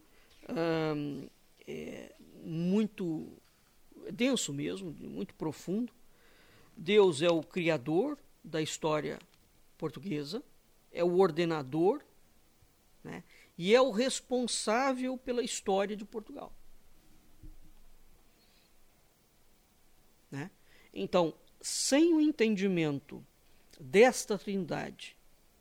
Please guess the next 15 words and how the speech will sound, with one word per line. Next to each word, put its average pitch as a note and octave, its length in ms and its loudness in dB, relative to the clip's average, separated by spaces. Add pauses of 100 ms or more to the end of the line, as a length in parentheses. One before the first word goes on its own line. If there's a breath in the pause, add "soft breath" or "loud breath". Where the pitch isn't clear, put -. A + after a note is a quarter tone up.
(220)
na G#3+ 280 0
história D#3+ 520 -2
portuguesa, D#3 800 -4 (720 soft breath)
nós F#3+ 360 2
não A3 140 2
vamos F#3+ 320 -2
conseguir G3 600 -6 (320)
entender F#3+ 680 0
aonde B3 460 4
entra C4 200 -2
o A3 40 -4
Brasil G#3+ 420 0
aqui G#3 160 -4
nos G#3+ 160 -4
descobrimentos. A#3 960 -6